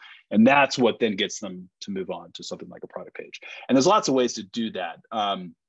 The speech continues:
but that's, that's how we see things like trust early in the customer journey being the most effective.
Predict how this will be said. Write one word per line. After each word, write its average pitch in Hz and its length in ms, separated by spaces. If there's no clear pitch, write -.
but 107 120
that's, 113 280
that's 135 240
how 120 160
we 110 160
see 101 580
things 123 260
like 104 220
trust - 560
early 117 520
in 101 80
the 95 80
customer 101 380
journey 104 280
being 92 260
the 87 60
most 85 240
effective. - 380